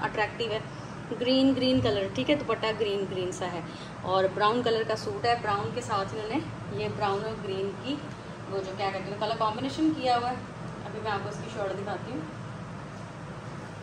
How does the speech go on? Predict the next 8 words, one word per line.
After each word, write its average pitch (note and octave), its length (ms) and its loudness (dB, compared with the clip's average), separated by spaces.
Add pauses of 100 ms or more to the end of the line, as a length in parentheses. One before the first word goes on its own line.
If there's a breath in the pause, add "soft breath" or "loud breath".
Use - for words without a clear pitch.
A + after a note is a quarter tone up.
(1700)
शर्ट G#3 300 2
इसकी G3+ 220 -2
चेक G3 240 2
करें, G#3 140 6
इसकी G#3 220 2
नेकलाइन G#3 400 4
देखें, B3 520 2
सिंपल G#3+ 560 4